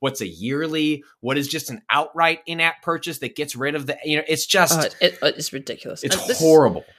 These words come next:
Speaker 2: and it's fundamentally the biggest difference between parenting now and parenting us. Like, when we were little, you bought a game and then you had a game, you know?
Speaker 1: Yeah.
Speaker 2: And you played the game until you were bored of it, and then you got a new one.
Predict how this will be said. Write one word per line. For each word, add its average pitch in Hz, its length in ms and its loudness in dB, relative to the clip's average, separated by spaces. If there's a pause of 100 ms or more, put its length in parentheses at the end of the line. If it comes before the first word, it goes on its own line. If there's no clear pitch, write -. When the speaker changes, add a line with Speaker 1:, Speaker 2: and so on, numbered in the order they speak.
(140)
Speaker 2:
and 220 80 2
it's - 160 -2
fundamentally 240 920 -2
the 175 480 0 (120)
biggest 180 320 -2
difference 202 360 -4
between 160 540 -2 (420)
parenting 165 680 0 (320)
now 170 380 -2 (200)
and 160 260 -2
parenting 160 460 -2
us. - 420 0
Like, 220 160 2
when 285 120 0
we 349 80 2
were 233 100 4
little, 143 480 -6 (100)
you 262 100 0
bought 339 180 6
a - 40 2
game 359 220 2
and 196 60 0
then 185 100 4
you 185 60 2
had 190 160 2
a - 20 -2
game, 196 380 2 (260)
you 170 100 -4
know? 190 140 4
Speaker 1:
Yeah. 92 260 0 (280)
Speaker 2:
And 190 120 2
you 185 60 2
played 247 260 6
the 175 60 -4
game 143 220 2
until 151 180 -2
you 156 80 0
were 151 60 0
bored 147 240 0
of 127 80 -6
it, 143 60 0
and 165 100 -2
then 175 100 -2
you 156 60 -4
got 135 160 -2
a - 20 -4
new 254 180 0
one. 123 200 -10